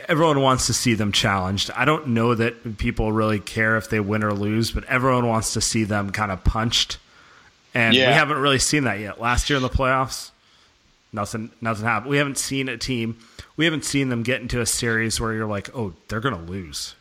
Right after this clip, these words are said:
Speaker 2: Spurs are coming, man. I'm telling you, it's the Spurs this year. That, that's the, I truly think it's the only, it's the only team left that, that can hit 'em. Like, if
Speaker 1: Here,
Speaker 2: Rudy
Speaker 1: here's my
Speaker 2: Gay
Speaker 1: th-, here's my thing on the Spurs.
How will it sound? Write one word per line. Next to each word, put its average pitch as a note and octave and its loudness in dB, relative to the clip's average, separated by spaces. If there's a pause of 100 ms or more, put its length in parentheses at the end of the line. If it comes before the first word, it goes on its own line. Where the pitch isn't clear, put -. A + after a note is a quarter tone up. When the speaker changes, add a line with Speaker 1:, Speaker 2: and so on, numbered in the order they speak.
(360)
Speaker 2:
Spurs C3+ 2
are B2+ -4
coming, D3 0
man. B2 2
I'm B2 -2
telling C3+ 0
you, A2+ -2 (160)
it's - -12
the C3 -4
Spurs C3 2
this A#2 -2
year. A2 0 (160)
That, A#2 -2
that's C#3 2
the, D3 4 (240)
I C#3 2
truly F3+ 4
think C#3 0
it's C3 -2
the B2 0
only, B2 -2
it's A#2+ -2
the B2 2
only C3+ 2
team B2 2
left G#2+ 2
that, A2 2
that A2 2
can G#2 0
hit G#2+ 2
'em. G2 -2 (460)
Like, G#2+ 2 (200)
if C3 0
Speaker 1:
Here, F3+ 4
Speaker 2:
Rudy C#3+ 6
Speaker 1:
here's B2+ 4
my B2+ 6
Speaker 2:
Gay B2+ 6
Speaker 1:
th-, D#3+ -6
here's F3+ 2
my E3+ 4
thing D#3 0
on B2+ 0
the A2+ -4
Spurs. G2+ -6